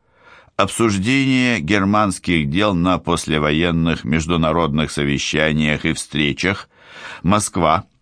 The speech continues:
тысяча девятьсот семьдесят девятый год. Белецкий В Н.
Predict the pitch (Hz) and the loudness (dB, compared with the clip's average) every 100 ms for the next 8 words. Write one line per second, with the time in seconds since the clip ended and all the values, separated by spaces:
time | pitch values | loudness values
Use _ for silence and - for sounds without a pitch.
0 | _ _ _ - 95 90 82 92 82 85 | _ _ _ -4 -2 0 -2 0 0 0
1 | 80 95 82 85 85 85 82 90 71 78 | 0 -2 0 0 2 0 0 -2 0 0
2 | 73 71 - 78 71 92 - - _ _ | 0 0 0 -2 0 -2 -4 -14 _ _
3 | _ - - - - 90 170 151 123 - | _ -20 -20 -12 -2 0 2 2 0 -2
4 | - 123 117 85 113 - 80 80 71 | -6 -2 0 2 0 -2 0 0 0